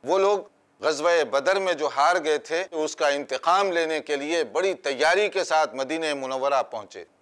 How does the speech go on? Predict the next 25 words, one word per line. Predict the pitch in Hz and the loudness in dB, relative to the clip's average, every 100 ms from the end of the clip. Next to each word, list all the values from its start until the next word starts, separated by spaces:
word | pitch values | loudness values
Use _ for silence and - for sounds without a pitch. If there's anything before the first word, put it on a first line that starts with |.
| - | 0
तो | 220 | 2
उसमें | 220 202 214 | 2 0 -2
जो | 180 | 0
जो | 190 196 | 2 2
वाक़यात | 165 160 165 180 196 190 | 4 2 2 2 2 0
पेश | 175 170 | -4 0
आए, | 185 180 | 2 2
बहुत | 170 180 170 | 0 -2 -2
तफसील | 156 - 214 | -4 -2 -2
के | 185 175 | -2 -4
साथ | 165 165 156 | 0 -2 -2
इसको | - 160 | -6 -4
बयान | 127 139 143 123 | 0 0 0 -4
किया | 127 117 92 | -6 -6 -6
गया। | 87 - _ _ _ - | -10 -14 _ _ _ -14
सहाबाए | - 107 135 143 151 151 | -4 0 0 2 2 0
किराम | 139 127 165 185 - _ _ _ _ _ 123 | 0 2 2 -2 -12 _ _ _ _ _ -8
नबी | 156 175 | -6 -4
सल्लल्लाहु | 147 147 135 160 151 | -2 -2 2 0 0
अलैहि | 147 143 | -2 -4
वसल्लम | - 139 151 151 | -4 -4 -4 -6
की | 143 | -8
मैयत | 117 135 147 160 143 | -4 -2 0 -2 -2
में | 135 | -8
निकले, | 127 135 151 | -8 -4 -4